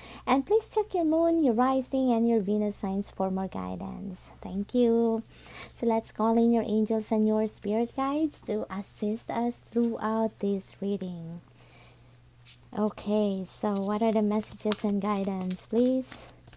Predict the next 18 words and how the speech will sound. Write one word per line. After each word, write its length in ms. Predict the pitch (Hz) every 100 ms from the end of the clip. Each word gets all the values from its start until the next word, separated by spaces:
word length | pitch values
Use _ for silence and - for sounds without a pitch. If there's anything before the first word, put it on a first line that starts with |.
| - - - - - - - - - - -
For 140 | - 190
Libra, 720 | 202 233 233 240 240 240 240 -
thank 320 | 190 190 -
you. 640 | 233 233 233 233 226 233 233 - - - - - - - - - - - - - - -
So 160 | -
your 200 | 240 240
first 640 | 214 233 262 311 320 - -
card 540 | 294 247 233 247 277 -
is 680 | 220 220 226 240 262 - - - - -
Wisdom. 1300 | 208 220 247 - 226 214 208 196 196 190 185 180 - - - - - - - - - - - - - - - - - - - - -
Even 300 | 277 294 381
if 160 | 370
you 100 | 285
see 400 | 262 - 269 262
that 260 | 247 240 240
there 200 | 233 233
is 480 | - 220 220 214 -
a 260 | - 202 202